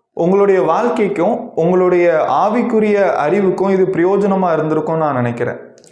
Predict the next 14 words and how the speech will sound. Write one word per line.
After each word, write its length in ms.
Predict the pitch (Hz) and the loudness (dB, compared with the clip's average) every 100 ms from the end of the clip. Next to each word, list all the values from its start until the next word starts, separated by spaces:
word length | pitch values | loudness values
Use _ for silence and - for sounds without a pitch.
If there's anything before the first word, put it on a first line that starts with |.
| - _ - _ - - | -20 _ -20 _ -20 -4
வெளிப்படுத்தல் 640 | 392 - 262 254 240 214 | 0 2 2 2 0 0
ரெண்டாவது 360 | 233 302 285 247 | 2 2 2 0
அதிகாரம், 480 | 226 214 208 214 190 | 0 0 0 0 0
மூணாவது 420 | 214 233 226 202 | 0 0 0 0
அதிகாரத்துல 680 | 170 165 160 151 165 185 180 139 107 - | 2 2 0 0 -2 0 0 0 -4 -4
அப்போஸ்தலனாகிய 640 | - - 240 240 226 196 151 | -6 -2 0 0 0 0 2
யோவான் 640 | 156 185 131 175 240 - - - _ - | 2 2 0 -2 -4 -10 -20 -20 _ 0
இயேசு 380 | 170 302 - 269 | 2 4 2 0
கிறிஸ்துவிட்ட 560 | 240 208 196 196 202 | -2 -2 -4 -2 0
செய்தியை 500 | 196 185 175 190 180 | 0 2 2 2 0
வாங்கி 760 | 135 127 120 135 226 - - - - _ - _ | 0 -2 -2 -2 -2 -6 -14 -20 -20 _ -20 _
முதல் 340 | 170 220 311 294 | -2 0 2 0
நூற்றாண்டுல 800 | 254 247 202 185 190 233 247 - | 0 0 0 2 2 0 -2 -2
ஆசியாவுல 680 | 147 226 247 247 220 220 | 0 0 -2 0 0 0